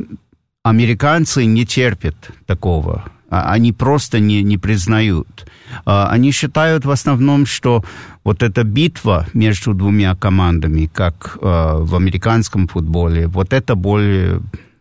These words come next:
ну, их устраивает больше, чем длительная игра,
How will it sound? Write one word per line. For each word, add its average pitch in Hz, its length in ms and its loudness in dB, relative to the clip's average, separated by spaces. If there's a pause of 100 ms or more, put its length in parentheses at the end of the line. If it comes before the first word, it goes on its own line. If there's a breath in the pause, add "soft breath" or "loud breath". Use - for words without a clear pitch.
(140)
ну, 101 480 0
их 113 320 0
устраивает 110 720 0
больше, 120 440 0
чем 98 320 0
длительная 98 760 0
игра, 110 380 0